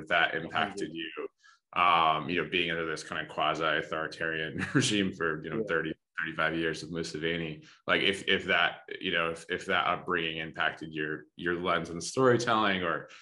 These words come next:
Speaker 1: how you think about the world.
Speaker 2: Oh, that's a good question.
Speaker 1: <laughs>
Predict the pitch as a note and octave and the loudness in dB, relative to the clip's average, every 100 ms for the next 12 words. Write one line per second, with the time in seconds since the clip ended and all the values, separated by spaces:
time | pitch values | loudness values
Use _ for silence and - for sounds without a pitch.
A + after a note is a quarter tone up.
0 | - - F#2 F2 F2+ F2+ F2 C#2 A#1+ - | -8 0 2 2 -4 -6 -2 -2 -4 -6
1 | - - - - _ _ _ _ _ _ | -6 -6 -8 -14 _ _ _ _ _ _
2 | _ _ _ - C3+ D#3+ A#2+ C3 C3 A#2 | _ _ _ -10 -2 0 0 -2 -2 -4
3 | G2+ A#2 A2 - A#2 - G2+ F#2 - - | -4 -6 -6 -4 -6 -4 -8 -12 -16 -10